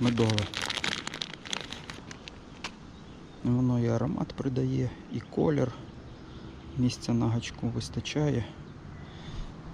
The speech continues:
І черв'ячка. І такі класні карасики клюють. Один такий був тільки невеличкий перед цим, а всі решта гарні. Вже на пару сковорідок надьоргав.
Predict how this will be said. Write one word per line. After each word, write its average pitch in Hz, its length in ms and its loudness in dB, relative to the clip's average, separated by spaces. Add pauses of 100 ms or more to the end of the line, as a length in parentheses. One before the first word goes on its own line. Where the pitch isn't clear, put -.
(440)
І 156 60 2
черв'ячка. 113 760 -4 (2250)
І 151 80 4 (120)
такі - 280 -4
класні 131 560 2
карасики 131 680 0
клюють. 123 520 0 (180)
Один 135 300 8
такий - 260 0
був 117 200 0
тільки - 240 -2
невеличкий 123 680 2
перед 120 260 0
цим, 120 280 0 (180)
а - 80 -2
всі - 340 0
решта 147 440 0 (920)
гарні. 127 640 6 (420)
Вже 127 240 4 (200)
на 123 120 4
пару 123 320 2
сковорідок 120 680 0
надьоргав. 113 600 0